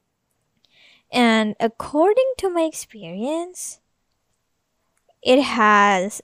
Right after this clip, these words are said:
they both has their own detriment and benefit.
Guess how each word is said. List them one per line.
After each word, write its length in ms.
they 180
both 280
has 680
their 320
own 480
detriment 880
and 580
benefit. 800